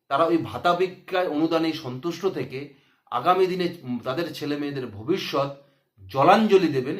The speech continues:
এ বিষয়ে কোনো নি-, কোনো সন্দেহ নেই। আপনারা কি মনে করেন? আপনারা কি মনে করেন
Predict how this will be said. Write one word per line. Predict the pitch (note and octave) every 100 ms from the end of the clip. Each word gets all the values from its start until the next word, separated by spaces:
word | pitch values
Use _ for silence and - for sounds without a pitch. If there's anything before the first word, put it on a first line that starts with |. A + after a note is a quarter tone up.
| -
এ | C3 C3+
বিষয়ে | C#3 F3+ F3+ C3
কোনো | D3+ C#3+
নি-, | - - -
কোনো | D3+ E3
সন্দেহ | A2+ G#2+ G2+ F#2+ F2+
নেই। | F#2 _ _ _
আপনারা | A#2 - A#3+ B3+ G#3
কি | F3 D#3
মনে | B2+ G2
করেন? | F2+ - _ _ _ _ _ _ _ _ _ _ _ _ -
আপনারা | C#3+ - A#3 C#4 -
কি | B3 A#3
মনে | A3+
করেন | A3+ G#3+